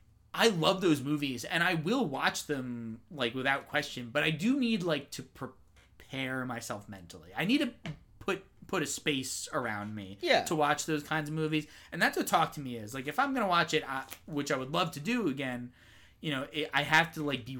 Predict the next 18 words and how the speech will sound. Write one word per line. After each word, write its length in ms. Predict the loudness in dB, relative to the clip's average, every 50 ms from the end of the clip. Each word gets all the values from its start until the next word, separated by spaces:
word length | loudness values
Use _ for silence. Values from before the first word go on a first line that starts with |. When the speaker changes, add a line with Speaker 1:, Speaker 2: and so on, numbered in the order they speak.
| -10 -8
Speaker 1:
ready 460 | -6 -6 -4 -4 -4 -6 -8 -8 -10 -10
to 140 | -10 -8 -8
watch 300 | -6 -6 -8 -8 -10 -8
Talk 280 | -8 -8 -8 -8 -10
to 100 | -12 -12
Me. 100 | -10 -10
I 80 | -10 -8
can't 240 | -6 -4 -4 -4 -4
just, 140 | -6 -6 -6
like, 120 | -4 -4
slap 360 | -2 0 0 0 0 0 -2
it 60 | -4
on. 140 | -6 -6 -8
Like, 120 | -6 0 4
I'll 100 | 4 4
just 160 | 4 4 0 4
slap 240 | 6 6 6 6 6
on 320 | 4 4 2 0 -6 -10